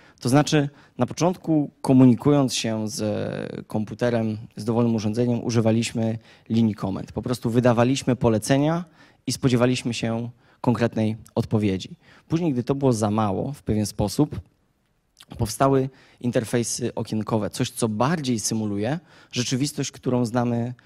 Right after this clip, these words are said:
na co dzień, coś, co przypomina coś fizycznego. Dlatego to się też nazywało okna, bo wyglądało de facto jak okna. Jeżeli mieliśmy folder, to on wyglądał jak folder,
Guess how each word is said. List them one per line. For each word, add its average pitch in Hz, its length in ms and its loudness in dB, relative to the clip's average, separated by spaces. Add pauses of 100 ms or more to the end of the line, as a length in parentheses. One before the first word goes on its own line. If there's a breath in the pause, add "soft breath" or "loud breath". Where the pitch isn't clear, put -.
(160 soft breath)
na 120 100 0
co 113 180 0
dzień, - 180 -8
coś, 117 160 -8
co - 140 -8
przypomina 135 800 -2 (240 loud breath)
coś - 160 -8
fizycznego. 110 540 -4
Dlatego 110 240 -4
to 120 120 -6
się - 100 -8
też - 180 -10
nazywało 110 380 -2
okna, 120 400 -4
bo 117 140 -6
wyglądało 113 640 0
de 101 80 -8
facto - 300 -10
jak - 160 -10
okna. - 300 -8
Jeżeli 107 220 -6
mieliśmy 113 320 -4
folder, 120 520 -2 (420 loud breath)
to 127 100 0
on 127 140 4
wyglądał 123 640 2
jak 113 140 -4
folder, 113 440 -2